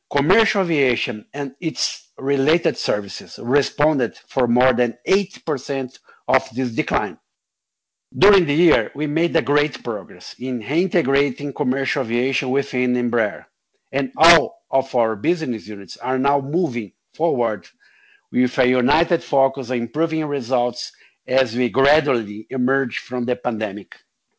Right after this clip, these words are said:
We have a resilient backlog with a strong customer and partners to build on, and we are proud to say that none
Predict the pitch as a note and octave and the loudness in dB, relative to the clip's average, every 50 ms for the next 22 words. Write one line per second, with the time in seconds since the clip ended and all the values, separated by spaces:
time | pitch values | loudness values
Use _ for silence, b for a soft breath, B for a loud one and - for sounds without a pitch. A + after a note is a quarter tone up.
0 | _ _ _ _ _ _ b b b b b b b b b b b D3+ D#3+ D#3+ | _ _ _ _ _ _ b b b b b b b b b b b 2 4 6
1 | F3 G3 F3 E3 E3 D3+ D3+ D#3+ C#3 B2+ D#3 D#3 D#3+ E3 D#3+ C#3 B2 B2 C3 C#3 | 6 4 4 4 2 2 2 0 0 4 4 6 6 6 4 0 0 2 2 2
2 | C#3+ - - B2+ A2 G2+ G2 F2+ - _ _ _ _ _ - C3+ B2+ - D#3 B2+ | 2 2 -2 -6 -6 -6 -6 -10 -16 _ _ _ _ _ -10 -10 -8 -8 -10 -10
3 | - - - D3+ - - - - - D3+ D#3 D3 - D3+ D3+ D3 C#3+ B2+ C3+ C#3 | -10 -8 -8 -8 -8 -8 -10 -6 -2 -2 -2 -2 -4 -8 -8 -8 -6 -6 -6 -6
4 | C3 - - C#3+ C3+ C#3 C#3+ - C3+ C3+ C3+ B2 - - - B2 A2 B2 C3+ C3 | -4 -2 0 2 2 2 0 -2 -6 -6 -6 -6 -8 -10 -8 -2 0 2 2 2
5 | A2+ G2+ F2 E2 E2 - _ _ _ _ b b b b b b b b b - | 0 -2 -8 -12 -16 -20 _ _ _ _ b b b b b b b b b -6
6 | C3+ C3 C3 B2 A#2+ - _ _ _ _ - C3 C#3+ D3+ D3+ C#3 - - - E3 | -2 -2 -2 -2 -4 -6 _ _ _ _ -4 0 4 4 4 4 2 2 4 6
7 | F3 G3 G#3 G3 - D#3 C#3+ - - C3+ A#2 A2+ G#2+ G#2 A#2+ A2+ - - B2+ C3 | 6 6 6 4 0 -4 -6 -6 -6 -6 -6 -6 -4 -6 -8 -8 -6 -6 -2 2
8 | D3 D#3+ F3 G3 G#3 F#3 | 4 4 4 4 2 -2